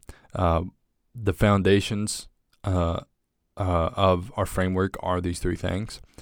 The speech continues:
Um, these are three things that are woven into each part of the framework. So when we talk about, you know, developing habits,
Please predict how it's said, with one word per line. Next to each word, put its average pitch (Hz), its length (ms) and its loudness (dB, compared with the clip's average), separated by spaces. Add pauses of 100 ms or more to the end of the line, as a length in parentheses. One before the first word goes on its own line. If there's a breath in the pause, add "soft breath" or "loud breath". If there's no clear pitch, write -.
(240 loud breath)
Um, 87 340 2
these 98 200 2
are 98 140 6
three 104 220 4
things 92 320 0
that 92 100 4
are 87 80 4
woven 98 420 4
into 92 380 -2
each - 300 -2
part 104 180 6
of 92 40 0
the 92 60 -6
framework. 98 520 -2
So 104 100 -2
when 95 220 -2
we 101 100 -2
talk 107 340 4
about, 92 360 -2 (480 loud breath)
you 95 100 -2
know, 85 60 0
developing 95 460 8
habits, - 500 -6